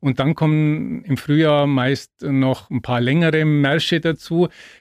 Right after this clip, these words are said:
Die können auch durchaus mal an die hundert Kilometer sein. Also bin ich zum Beispiel mal einmal um Augsburg rumgegangen, das waren fünf-, äh, neunzig Kilometer. Dann bin ich eben letztes Jahr von, äh,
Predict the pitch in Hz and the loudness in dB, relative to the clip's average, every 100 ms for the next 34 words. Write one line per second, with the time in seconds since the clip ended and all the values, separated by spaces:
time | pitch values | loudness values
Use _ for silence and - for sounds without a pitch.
0 | - 135 - 143 156 139 131 - - 156 | -6 -4 0 2 2 2 -2 -2 -2 0
1 | 165 143 143 135 127 127 131 135 139 135 | 0 0 0 0 2 2 0 0 -2 0
2 | 127 120 170 170 - 170 170 165 165 156 | 0 2 0 0 0 0 0 0 -2 -2
3 | 156 160 127 110 120 117 110 - 110 117 | -2 -2 -4 -6 -2 -2 -2 -6 -4 0
4 | 131 - 135 120 123 135 135 135 127 131 | -2 0 0 2 0 0 0 2 0 -2
5 | 135 120 127 147 156 - 151 147 151 147 | -2 -2 -2 -2 -4 -4 -4 0 0 0
6 | 131 143 147 131 - 117 113 113 165 170 | 0 2 2 0 -2 -2 -2 -2 -2 -2
7 | - 147 135 131 127 139 160 165 - 156 | -2 -2 0 0 0 -2 -2 -6 -4 -2
8 | 151 151 151 143 127 131 156 151 135 160 | 0 0 -2 -2 -2 0 2 0 0 -2
9 | 139 139 120 _ - - - - _ - | 0 0 -2 _ -20 -20 -20 -20 _ -2
10 | 156 - - 165 156 156 156 - 135 135 | -2 -2 -2 0 2 2 0 0 2 4
11 | 135 135 131 127 123 120 | 4 2 2 0 0 -2